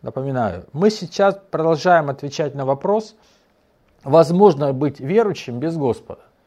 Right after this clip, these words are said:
Я понимаю, что, учитывая, что нет откровения о слове «Господь», то слово «Господь»,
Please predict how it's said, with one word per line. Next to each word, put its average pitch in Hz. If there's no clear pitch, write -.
Я 196
понимаю, 233
что, 185
учитывая, 196
что 185
нет 190
откровения 185
о 165
слове 170
«Господь», 214
то 180
слово 190
«Господь», 185